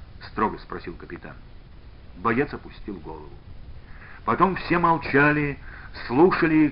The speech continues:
как гудят на той стороне сана танки. "Слушай, капитан", — проговорил наконец Савельев, — "надо что-то делать". "Ну что?" — равнодушно спросил капитан. "Отступать?" "Может быть".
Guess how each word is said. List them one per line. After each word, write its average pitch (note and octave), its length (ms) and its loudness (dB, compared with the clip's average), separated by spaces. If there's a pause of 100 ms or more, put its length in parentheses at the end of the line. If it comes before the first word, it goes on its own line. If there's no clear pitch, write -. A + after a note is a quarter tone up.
как G#2+ 240 0
гудят A2 460 0
на G2 120 -6
той G#2+ 220 -2
стороне F#2+ 500 -10 (120)
сана F2+ 260 -8 (100)
танки. - 520 -14 (1600)
"Слушай, G#2+ 320 -4
капитан", — F2+ 420 -6 (800)
проговорил A2 460 4
наконец F#2 360 -8 (120)
Савельев, — F#2+ 420 -4 (720)
"надо C#3 340 6
что-то C#3+ 380 0
делать". D#3 300 0 (1000)
"Ну B2 160 -4
что?" — G#2+ 500 -4 (180)
равнодушно G#2 560 -6
спросил G2 420 -10
капитан. F#2+ 460 -12 (560)
"Отступать?" A#2+ 760 -2 (1000)
"Может G2+ 360 -6
быть". E3+ 240 -2